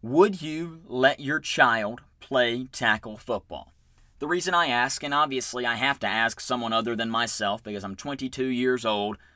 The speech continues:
I'm just graduating from college, I am very much single, and I am very far from having a child in my life to begin to make this decision. But the reason I bring this up, Ryan Shazier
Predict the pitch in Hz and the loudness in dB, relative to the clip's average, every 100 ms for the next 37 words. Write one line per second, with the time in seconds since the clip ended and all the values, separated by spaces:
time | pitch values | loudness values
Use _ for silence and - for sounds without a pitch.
0 | - 95 87 113 - 117 123 120 127 123 | -4 -4 -2 -6 -2 2 2 2 0 0
1 | 123 110 104 127 143 143 135 - 95 110 | 0 -6 -6 0 2 2 -2 -4 -4 -2
2 | 104 127 165 120 113 - 120 117 113 107 | -2 0 0 0 -4 -4 -4 -2 -4 -6
3 | - - 110 110 107 117 107 127 127 113 | -14 -6 -2 0 2 0 2 4 4 2
4 | - 127 113 104 117 107 113 107 101 98 | 4 6 6 4 0 0 0 0 -4 -4
5 | - 110 104 98 95 - 107 107 101 101 | 2 4 4 2 -4 -6 0 2 2 0
6 | 101 92 90 95 104 117 104 98 82 90 | -2 -4 -8 -6 -4 -6 -4 -6 -6 -12
7 | 95 90 76 78 - _ _ - 147 165 | -12 -12 -12 -14 -20 _ _ -14 -8 2
8 | 196 185 175 135 143 139 127 - 98 95 | 2 4 2 4 2 0 -4 -2 0 -2
9 | 110 127 151 165 151 - 147 131 117 156 | 0 0 2 -2 -8 -6 -4 -4 -4 -2
10 | 127 101 | -2 -2